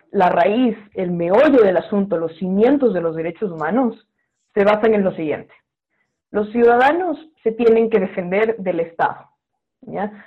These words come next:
Los derechos humanos, los primeros, la primera generación, se trata principalmente de cómo podemos hacer que el Estado no se meta en nuestras vidas.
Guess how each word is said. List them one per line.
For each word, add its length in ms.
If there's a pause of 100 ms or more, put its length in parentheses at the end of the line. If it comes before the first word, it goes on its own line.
(100)
Los 140
derechos 360
humanos, 520
los 180
primeros, 500
la 160
primera 380
generación, 840 (380)
se 80
trata 440
principalmente 1080
de 420 (560)
cómo 380
podemos 440
hacer 400
que 80
el 80
Estado 420
no 160
se 60
meta 260
en 60
nuestras 380
vidas. 260